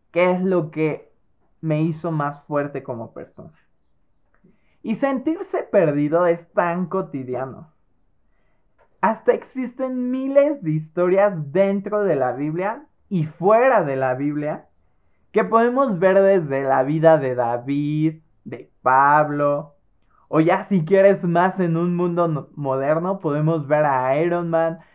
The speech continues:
al Capitán América. Sentirse perdido es cotidiano.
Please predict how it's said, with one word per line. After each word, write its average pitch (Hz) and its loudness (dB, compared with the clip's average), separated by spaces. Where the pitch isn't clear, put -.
al 151 0
Capitán 143 -2
América. 156 -4
Sentirse 240 -2
perdido 156 -2
es 160 -4
cotidiano. 123 -6